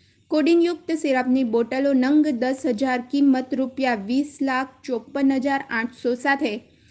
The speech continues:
આરોપી ટ્રાન્સપોર્ટ કર્મચારી આસિફ આહમદભાઈ રાઠોડ, રહેણાંક મોરબી વાવડી રોડ, ભારતપાનવાડી શેરી મોરબીવાળાને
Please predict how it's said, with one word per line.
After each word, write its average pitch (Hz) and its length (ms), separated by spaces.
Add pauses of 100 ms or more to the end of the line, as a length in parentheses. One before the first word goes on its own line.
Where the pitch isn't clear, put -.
(160)
આરોપી 285 420
ટ્રાન્સપોર્ટ 277 540
કર્મચારી 269 680
આસિફ 240 460
આહમદભાઈ 247 600
રાઠોડ, 240 540
રહેણાંક 254 440
મોરબી 247 400
વાવડી 233 420
રોડ, 277 280 (420)
ભારતપાનવાડી 277 840
શેરી 269 340
મોરબીવાળાને 233 800